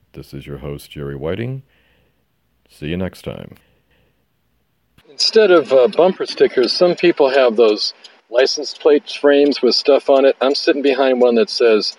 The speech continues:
"Too close for missiles, switching to guns." Let the good-looking one go in first.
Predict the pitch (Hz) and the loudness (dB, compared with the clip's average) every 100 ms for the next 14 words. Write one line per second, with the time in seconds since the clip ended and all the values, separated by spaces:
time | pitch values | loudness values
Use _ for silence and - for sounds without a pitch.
0 | _ _ _ - 226 - 202 175 - 139 | _ _ _ -4 -4 0 0 2 2 2
1 | 156 170 120 104 - - _ - 170 160 | 2 2 2 2 0 -10 _ -2 0 2
2 | 143 113 101 110 87 - - - _ _ | 0 0 0 0 -2 -6 -10 -12 _ _
3 | _ _ _ _ _ _ _ _ _ _ | _ _ _ _ _ _ _ _ _ _
4 | - - - - - - - - 151 190 | -20 -16 -14 -14 -14 -14 -16 -14 -10 -10
5 | - 131 202 175 208 208 180 170 170 165 | -8 -2 -2 0 -2 -2 -4 -6 -6 -4
6 | 165 156 139 - 190 143 131 - | -4 -4 -8 -6 -4 -4 -6 -10